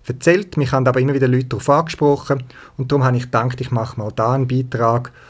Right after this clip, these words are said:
und bringe das im Rahmen von einem Podcast. Wenn wir über die Funktion von einem G P S wollen, äh, mehr erfahren, dann müssen wir zurückgehen bis zur Zeit der grossen Seefahrer.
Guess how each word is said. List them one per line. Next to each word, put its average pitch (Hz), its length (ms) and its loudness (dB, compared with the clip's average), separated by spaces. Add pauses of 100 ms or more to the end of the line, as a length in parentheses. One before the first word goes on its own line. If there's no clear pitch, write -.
(200)
und 123 140 0
bringe 110 240 0
das 123 180 0
im 127 140 0
Rahmen 101 320 0
von 117 180 -2
einem 127 180 2
Podcast. - 800 -4 (3000)
Wenn 156 200 8
wir 180 120 2
über 147 140 4
die 151 100 -8
Funktion 165 680 -2
von 117 220 -6
einem 117 180 -10
G 165 180 -6
P 165 240 -8
S 160 400 -6
wollen, 110 400 -8 (680)
äh, 104 240 -12 (240)
mehr 120 240 -4
erfahren, 165 560 -2 (500)
dann 139 100 -4
müssen 151 140 0
wir 139 100 -4
zurückgehen 165 840 -2
bis 160 180 -4
zur 160 180 -6
Zeit 151 260 -4 (100)
der 127 160 -4
grossen 120 420 -6
Seefahrer. 101 680 -6